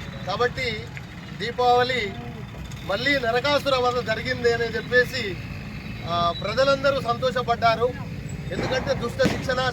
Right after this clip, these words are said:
శిష్ట రక్షణ తప్పకుండా జరగాల్సిందే. ఎవడైనా సరే, ఏ కులము, మతము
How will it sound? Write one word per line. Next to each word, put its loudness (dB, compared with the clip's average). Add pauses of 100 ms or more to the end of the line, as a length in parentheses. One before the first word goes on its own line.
శిష్ట -4
రక్షణ -2
తప్పకుండా -2
జరగాల్సిందే. 0 (480)
ఎవడైనా 4
సరే, 4 (600)
ఏ 4
కులము, 8
మతము 0